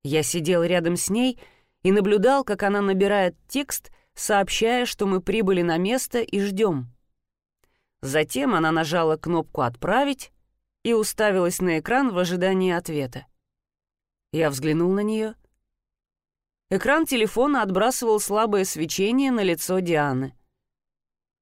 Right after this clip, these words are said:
«Ты собираешься хранить молчание до конца поездки?» Её мобильный издал негромкий писк.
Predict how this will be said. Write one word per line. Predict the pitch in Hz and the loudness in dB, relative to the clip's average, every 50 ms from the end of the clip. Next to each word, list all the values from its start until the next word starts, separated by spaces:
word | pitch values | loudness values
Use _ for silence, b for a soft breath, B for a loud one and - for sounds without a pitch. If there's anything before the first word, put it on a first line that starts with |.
| _ _ _ _ _ _ _ _ _ _ _ _ _ _ _ _ _ | _ _ _ _ _ _ _ _ _ _ _ _ _ _ _ _ _
«Ты | - 160 147 | -4 -2 -2
собираешься | - 175 165 180 180 196 190 180 - - 185 | 0 0 0 2 2 2 2 0 0 -4 -4
хранить | 170 - 175 175 180 185 180 - | -4 -2 0 0 0 0 0 -2
молчание | 175 156 156 156 - 190 190 185 180 175 170 165 | -2 -2 -2 -2 -2 0 0 2 2 2 0 0
до | 156 165 | 0 -2
конца | 156 170 165 170 - 190 180 | -2 -2 -2 -2 -2 -4 -4
поездки?» | 175 185 175 180 190 220 240 - - - - 139 123 _ _ _ _ _ _ _ _ _ _ _ _ _ _ _ _ _ _ _ _ _ _ _ _ _ _ _ _ _ _ _ _ _ _ _ _ - | -2 -2 -2 -2 -2 -2 -4 -4 -8 -14 -16 -16 -16 _ _ _ _ _ _ _ _ _ _ _ _ _ _ _ _ _ _ _ _ _ _ _ _ _ _ _ _ _ _ _ _ _ _ _ _ -2
Её | - 196 196 202 214 202 | 0 2 4 4 4 4
мобильный | 190 180 185 180 214 262 277 277 277 269 269 254 - | 4 4 4 4 2 2 4 4 4 4 4 2 0
издал | - 196 185 170 165 196 214 226 220 | -2 -2 -2 0 2 2 2 2 2
негромкий | 196 185 175 175 190 196 196 190 - 214 208 | 0 0 0 2 0 0 0 -2 -4 -6 -6
писк. | - - 185 127 - - - - | -2 -2 -2 -2 -4 -6 -10 -18